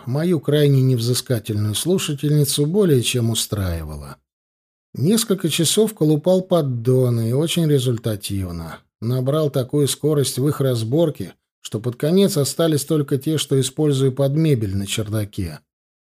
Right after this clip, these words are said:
Хотел заняться оборудованием тайников на чердаке, но очень хотелось в баню, а она по ночам не работает. А после бани уже было не до работы. Вспотеешь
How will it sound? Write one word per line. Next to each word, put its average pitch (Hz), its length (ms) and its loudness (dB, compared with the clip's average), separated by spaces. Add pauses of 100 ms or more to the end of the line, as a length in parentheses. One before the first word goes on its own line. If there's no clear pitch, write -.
(680)
Хотел 214 300 0
заняться 190 500 4
оборудованием 165 680 2
тайников 170 580 4
на 127 100 2
чердаке, 120 560 -2
но 135 140 2
очень 156 240 2
хотелось 139 540 0
в 110 180 0
баню, 101 580 -4
а 123 180 0
она 139 180 2
по 131 160 -2
ночам 120 480 -2
не 101 120 -2
работает. 101 800 -8 (540)
А - 80 -16
после 190 320 0
бани 254 320 4
уже 190 280 4
было 180 360 4
не 165 160 2
до 156 120 0
работы. 123 580 0
Вспотеешь 147 920 -6